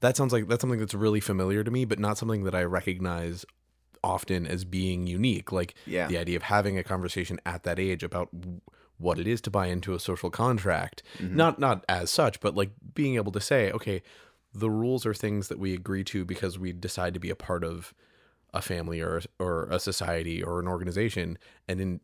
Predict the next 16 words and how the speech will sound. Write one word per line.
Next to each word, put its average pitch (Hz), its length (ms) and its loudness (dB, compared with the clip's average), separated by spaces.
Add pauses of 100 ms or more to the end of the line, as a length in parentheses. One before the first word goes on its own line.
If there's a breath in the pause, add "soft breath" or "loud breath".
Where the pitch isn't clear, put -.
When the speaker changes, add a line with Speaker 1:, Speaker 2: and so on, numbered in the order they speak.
Speaker 1:
choosing 107 500 0
to 85 200 -6
stay 92 400 -4
a 85 80 -4
part 90 240 -4
of 85 100 -6
that - 180 -6
thing, 120 240 0
we're 95 120 0
choosing 90 520 -4 (360 soft breath)
a 87 60 -2
certain - 340 -6
set 85 240 -4
of 87 140 -6
boundaries 92 580 -2
Speaker 2:
Mm-hmm. 104 240 -2